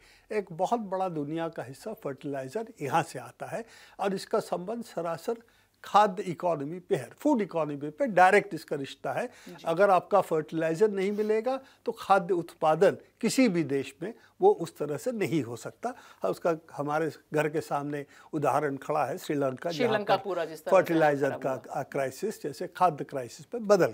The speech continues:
Speaker 1: गया। तो ये देखते हुए इस वक्त जो चीज़ लोगों के सामने नहीं है,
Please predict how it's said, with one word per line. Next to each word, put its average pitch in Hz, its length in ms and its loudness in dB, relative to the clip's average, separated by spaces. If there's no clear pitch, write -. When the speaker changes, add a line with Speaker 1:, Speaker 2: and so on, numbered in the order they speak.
Speaker 1:
गया। - 140 -20
तो 247 140 2
ये 185 300 6
देखते 196 460 6
हुए 135 500 -4
इस - 300 -8
वक्त - 460 2
जो 208 460 6
चीज़ 233 460 -4
लोगों 170 380 2
के 202 180 -2
सामने 160 500 -2
नहीं 170 320 2
है, 110 440 -12